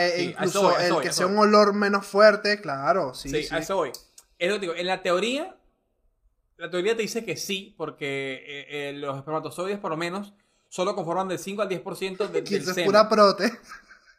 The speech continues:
Speaker 2: El re-, el resto es que si azúcares y otras cosas, ¿me entiendes? Entonces tiene sentido
Speaker 1: Claro.
Speaker 2: que ciertos alimentos... De hecho, el, el, el semen es alcalino, ¿ok? O sea, que
Speaker 1: Qué risa
Speaker 2: está
Speaker 1: el
Speaker 2: en
Speaker 1: semen a base de fructuosa. <laughs>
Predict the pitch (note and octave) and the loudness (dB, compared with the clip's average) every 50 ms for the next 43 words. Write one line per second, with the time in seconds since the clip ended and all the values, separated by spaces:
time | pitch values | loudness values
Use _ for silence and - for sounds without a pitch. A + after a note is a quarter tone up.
0 | _ _ _ _ _ _ - D3+ D3+ D3+ E3 F3 F3+ F3 E3 E3+ F#3 F3+ F3+ - | _ _ _ _ _ _ -4 -4 -2 0 0 0 0 0 0 0 0 -2 -2 0
1 | A3 A3+ A#3 A#3 A3+ A#3 A#3+ A3+ A#3 G#3+ D#3+ - - F#3+ F#3+ F#3+ F#3+ G#3+ G3 G3 | 0 2 2 2 2 0 -4 -4 -2 -4 -6 -4 -2 -2 -2 -2 0 0 0 0
2 | G3 F3 E3+ E3+ E3+ E3 D#3+ - G3 F#3 D#3+ C#3+ - C3+ B2+ C3+ C3+ C3+ F#3+ F#3 | 0 0 -2 -2 -4 -6 -8 -4 -4 -2 -2 -4 -6 -10 -12 -12 -10 -8 -8 -8
3 | E3 D#3 D3+ D#3+ F3 F3 G#3 G#3 A3 G#3+ G3+ G#3 G3 E3 D#3+ G3+ G#3 G#3+ - E3 | -6 -8 -8 -8 -10 -10 -8 -8 -8 -6 -6 -6 -4 0 0 0 0 0 -4 -8
4 | - - F3+ F#3 F#3 - G3 G3 G3+ G3+ G3+ G3 F#3 F3+ F#3 F#3+ F#3 A#3 A#3 A#3+ | -8 -8 -6 -6 -6 -8 -8 -6 -6 -6 -6 -6 -8 -6 -8 -4 -2 -2 -4 -4
5 | - - _ _ - - - - - - - E3+ F3 E3+ E3+ E3+ E3 E3+ E3 D#3+ | -6 -12 _ _ -12 -10 -8 -8 -6 -2 0 0 2 2 2 0 0 0 -2 -2
6 | E3 D#3+ E3 E3 D#3+ D#3+ D#3+ D#3+ D#3 D#3 - A#3 A3+ G3+ F3+ F3+ G3 F#3+ G3 E3+ | -4 -4 -4 -4 -2 -2 -2 -2 -2 -2 -2 -2 -2 -2 -2 -2 -4 -4 -4 -2
7 | E3 F3+ F#3 E3 C#3 A#2+ A2+ A2+ - _ _ _ _ _ _ - C3 - F#3 A3 | -2 -2 -2 -4 -6 -8 -10 -14 -20 _ _ _ _ _ _ -20 -10 -6 -4 -4
8 | - C#4+ F#4+ F#4+ - - D3+ C#3+ - - D#3+ D#3 G3 G3 G3+ A3+ A3 A#3+ A#3 A#3+ | -4 -6 -10 -14 -12 -12 -12 -10 -6 0 2 2 4 4 4 2 4 4 4 4
9 | G#3+ F#3+ A#3+ A#3 A3+ A#3+ B3 B3 A#3 A3 G#3+ G#3+ G#3+ G#3+ B3 B3 B3+ C#4 - B3+ | 4 4 4 6 6 6 6 8 8 10 10 10 8 6 4 2 2 2 2 -2
10 | A#3+ G3 F#3+ - G#3 G#3 G#3+ A3 A#3 - F#3+ G#3 B3 - - - | -4 -4 -2 0 2 4 4 4 4 4 2 0 0 0 -4 -14